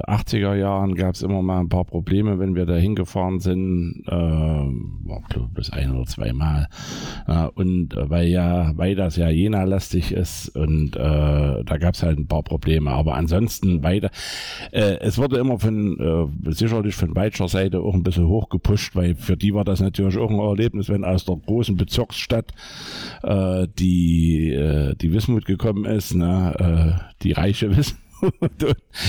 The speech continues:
die schon mal Oberliga gespielt haben und so, ne, äh, war das natürlich für die auch ein Ereignis, ne,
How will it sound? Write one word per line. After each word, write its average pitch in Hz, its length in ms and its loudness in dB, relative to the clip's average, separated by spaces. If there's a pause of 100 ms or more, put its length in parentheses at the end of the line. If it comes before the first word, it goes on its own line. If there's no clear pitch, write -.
(140)
die 110 140 2
schon 110 160 2
mal 107 140 2
Oberliga 110 560 0
gespielt 98 420 0
haben 95 260 2
und 92 140 0
so, 92 220 2
ne, 85 220 2 (580)
äh, 71 220 0
war 80 140 2
das 95 160 0
natürlich 98 320 0
für 87 120 -2
die 87 180 0
auch 110 100 0
ein 95 140 2
Ereignis, 78 560 0
ne, 73 260 2